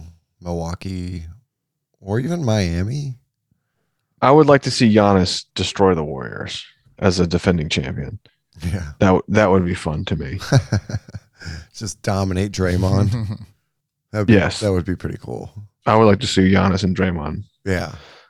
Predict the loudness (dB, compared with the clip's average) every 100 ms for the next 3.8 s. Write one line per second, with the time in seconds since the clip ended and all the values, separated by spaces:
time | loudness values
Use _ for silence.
0 | _ _ _ _ _ _ _ _ _ -4
1 | -2 0 0 0 2 4 4 2 2 2
2 | 2 0 0 -2 -8 _ _ _ -14 -12
3 | -6 -2 0 0 0 0 0 0